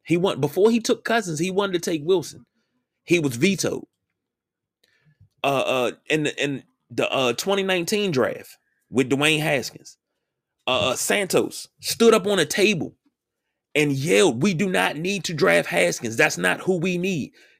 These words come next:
Dan said, "Draft him." Santos walked out of the war room,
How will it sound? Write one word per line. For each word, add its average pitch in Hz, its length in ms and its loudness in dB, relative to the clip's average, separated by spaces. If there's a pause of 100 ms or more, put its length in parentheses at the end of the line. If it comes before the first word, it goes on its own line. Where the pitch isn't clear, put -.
Dan 143 280 2
said, 139 260 2
"Draft 127 360 0
him." - 80 -20 (3000)
Santos 170 720 0
walked 165 340 2
out 151 160 4
of 151 80 -4
the 139 160 0
war 151 260 4
room, 113 300 -6